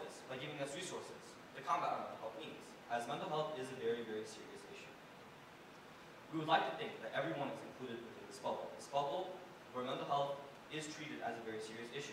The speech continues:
That simply isn't true, especially for one specific group of people I'm going to talk about today. Professional athletes. At first,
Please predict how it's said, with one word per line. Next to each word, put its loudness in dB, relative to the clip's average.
That 0
simply -2
isn't -2
true, -2
especially 2
for 4
one 4
specific -4
group -8
of -10
people -2
I'm 0
going -4
to -8
talk -4
about -8
today. -12
Professional 4
athletes. -2
At 8
first, 8